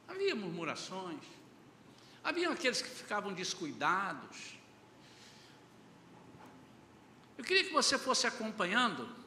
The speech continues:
e fosse fazendo uma analogia, um, uma comparação, um paralelo com a nossa vida.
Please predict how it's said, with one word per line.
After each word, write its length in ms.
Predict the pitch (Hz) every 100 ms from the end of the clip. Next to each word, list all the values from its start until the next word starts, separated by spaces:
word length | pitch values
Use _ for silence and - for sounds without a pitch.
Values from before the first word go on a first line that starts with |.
| - - - - -
e 60 |
fosse 280 | 226 330 277
fazendo 420 | 269 226 254 254
uma 200 | 240 220
analogia, 880 | 214 208 220 196 151 143 240 226 165
um, 600 | 151 196 196 190 180 175 - - - - -
uma 160 | 220
comparação, 880 | - 240 233 214 180 160 - 214 214
um 60 | 190
paralelo 840 | 240 220 196 190 233 208 160 120 - - -
com 60 | 247
a 40 |
nossa 340 | 247 254 -
vida. 400 | 196 151 160 101